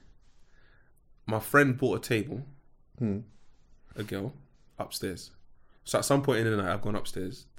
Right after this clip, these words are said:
Speaker 1: to go greet her. Her girls are like, you know how the friendships are. It's like, "Oh my God, can't believe you finally made it to R and B. Do you know what? I'm gonna pour you a drink." They were adamant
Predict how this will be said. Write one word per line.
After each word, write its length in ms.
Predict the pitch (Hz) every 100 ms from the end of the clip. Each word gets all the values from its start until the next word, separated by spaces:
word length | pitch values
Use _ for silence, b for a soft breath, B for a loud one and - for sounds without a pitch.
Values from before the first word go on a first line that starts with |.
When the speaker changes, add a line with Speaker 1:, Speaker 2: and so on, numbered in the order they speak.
| -
Speaker 1:
to 80 | 98
go 160 | 104
greet 340 | 107 120 269 277
her. 200 | 107 - - _ - - - _ -
Her 160 | 131 135
girls 420 | 143 131 117 117
are 60 |
like, 260 | 113 107 104 - - - -
you 120 | 123
know 240 | 139 131 110
how 240 | 117 110
the 100 | 107
friendships 520 | 101 123 110 110 - 107
are. 100 | 104
It's 80 |
like, 100 | 123
"Oh 60 | 147
my 160 | 165 165
God, 360 | 175 170 156 151 b b
can't 140 | - 190
believe 220 | 165 165
you 60 |
finally 420 | 151 - 180 165 165
made 200 | 170 160
it 100 | 151
to 80 |
R 160 | 160 165
and 100 | 156
B. 200 | 170 170
Do 100 | 160
you 20 | 180
know 120 | 185
what? 220 | 170 160 - - - - - - - - - -
I'm 140 | 151 151
gonna 120 | 143
pour 200 | 143 135
you 100 | 117
a 40 | 113
drink." 300 | 127 113 -
They 120 | 123
were 160 | 110 107 - -
adamant 680 | 135 123 - 113 107 98